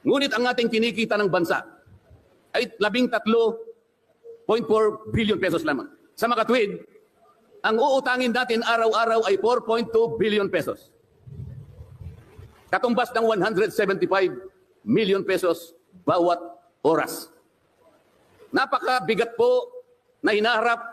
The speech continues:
na hamon at problema ng ating bansa. Hindi po biro-biro ito. Ito po'y pananagutan po ng ating mga opisyalis. Hindi po pwedeng talikuran ito. Ganito na po kalala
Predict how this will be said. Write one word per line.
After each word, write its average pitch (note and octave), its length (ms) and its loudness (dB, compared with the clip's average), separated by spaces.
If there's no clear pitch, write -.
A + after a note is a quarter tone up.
na E3 100 2
hamon B3+ 300 2
at A#3 80 -4
problema A#3 420 0
ng A3+ 80 0
ating G#3+ 240 0
bansa. F3+ 300 0
Hindi A3+ 260 2
po C4+ 160 2
biro-biro B3 540 2
ito. E3 180 -2
Ito F#3 160 2
po'y C4+ 180 0
pananagutan A#3+ 640 0
po A#3+ 320 2
ng G#3+ 240 0
ating G#3+ 240 0
mga G3 160 2
opisyalis. F3 480 0
Hindi A#3+ 240 2
po C4+ 240 2
pwedeng A#3+ 320 0
talikuran B3+ 480 0
ito. - 240 -4
Ganito B3 320 0
na B3 80 -2
po B3+ 160 2
kalala A3 320 0